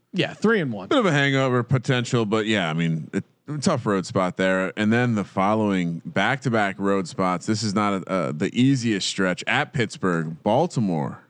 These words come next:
Speaker 2: at home, Giants at home on Thursday night, and then Dallas at home. Three home games in a row.
Speaker 1: Love it. Three and one. And I think what could happen is they could lose the Steelers. Oh, they're three and two, sky's falling,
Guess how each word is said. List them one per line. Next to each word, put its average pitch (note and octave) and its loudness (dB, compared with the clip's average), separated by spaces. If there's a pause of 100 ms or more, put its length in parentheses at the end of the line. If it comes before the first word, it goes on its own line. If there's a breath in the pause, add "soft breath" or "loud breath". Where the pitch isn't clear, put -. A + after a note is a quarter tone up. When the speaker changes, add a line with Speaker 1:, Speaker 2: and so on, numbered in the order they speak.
(280)
Speaker 2:
at A2+ 0
home, F#2+ 0 (140)
Giants B2+ 0
at G#2+ -2
home A2 0
on F2+ 0
Thursday F2+ -2
night, F#2 0 (180)
and F2 -2
then D#2+ -2
Dallas G2+ -2 (140)
at F#2 -2
home. F#2+ -2
Three C3 0
home A2+ 2
games F#2+ 0
in F#2 0
a F2 0
row. F2 0 (520 soft breath)
Speaker 1:
Love E3+ 2
it. D3 -2 (100)
Three G3+ 4
and G#3+ 2
one. D#3 0 (500)
And F#3 4
I F#3 4
think B3 2
what G#3+ 2
could F#3 2
happen F#3 0
is D3 0
they D3 2
could F#3+ 2
lose F#3 4
the D#3+ -2
Steelers. D3+ 2 (340 soft breath)
Oh, E3 2
they're D#3+ 2
three F#3 2
and F3 2
two, F3+ 4
sky's F3 0
falling, E3 2